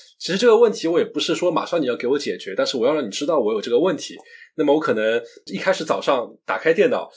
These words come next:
先跟十，十个不同的人发一个消息，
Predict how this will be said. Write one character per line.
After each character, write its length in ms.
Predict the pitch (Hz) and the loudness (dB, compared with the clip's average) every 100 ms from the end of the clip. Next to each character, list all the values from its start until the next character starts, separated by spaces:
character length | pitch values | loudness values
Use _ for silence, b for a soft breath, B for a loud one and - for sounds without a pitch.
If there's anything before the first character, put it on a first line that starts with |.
| b b | b b
先 220 | - 156 | -2 -2
跟 420 | 143 147 143 147 | 2 0 0 -2
十， 360 | 139 - 127 - | -4 -2 -2 -2
十 200 | - 135 | -2 0
个 120 | 156 | 0
不 100 | 160 | 0
同 140 | - 120 | 0 2
的 100 | 127 | 2
人 260 | 95 95 b b | 0 -4 b b
发 180 | 147 135 | -2 0
一 60 | 123 | 0
个 200 | 120 113 | 0 0
消 220 | 127 127 | 2 0
息， 220 | - - | 0 -8